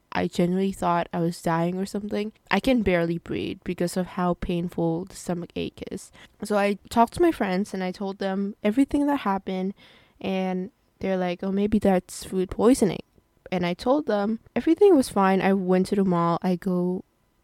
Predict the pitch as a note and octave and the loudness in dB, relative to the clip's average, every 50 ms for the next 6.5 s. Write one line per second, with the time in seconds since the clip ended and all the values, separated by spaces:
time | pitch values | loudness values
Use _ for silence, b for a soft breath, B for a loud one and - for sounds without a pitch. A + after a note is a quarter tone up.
0 | _ _ _ - F#3 F#3 F#3 F#3 G3 - - - - b b b b b b b | _ _ _ -8 -6 -4 -4 -4 -6 -8 -14 -18 -20 b b b b b b b
1 | b b _ - F#3 F#3 - - - G3 F#3 F3 E3+ F3+ F3+ - - - - b | b b _ -2 0 0 0 2 2 2 4 4 2 0 -2 -4 -8 -14 -20 b
2 | b b b b - - F#3 - - - G#3+ A#3 B3+ - E4+ E4+ E4 D4+ - - | b b b b -8 -6 -6 -4 -4 -2 -2 -2 0 2 2 2 2 2 -2 -6
3 | - G3+ G#3 G#3 G3 F3+ E3+ E3+ - F#3 F#3 - - F#3+ F#3 - F3 F3 F3+ F#3 | -4 -2 -2 0 0 -2 -4 -4 -4 -6 -6 -4 -6 -6 -4 -4 -4 -2 -2 0
4 | F3+ F#3 F#3 - _ - G#3 A3+ A3+ G#3+ F#3+ F#3 F#3 F#3+ G3 b b b b b | 0 0 0 -2 _ 0 0 2 2 0 -2 -4 -6 -8 -10 b b b b b
5 | b _ G3+ F3+ F3 F3+ F3 E3+ E3 F#3 E3+ F3 F3 F#3 G3+ G3+ G3+ G3 F#3+ G3 | b _ 0 0 2 2 0 0 0 0 0 2 2 4 4 4 4 2 2 2
6 | F#3+ F#3+ F#3+ F3+ F3 F3 E3+ E3+ F3 | 2 2 2 2 2 2 0 0 -2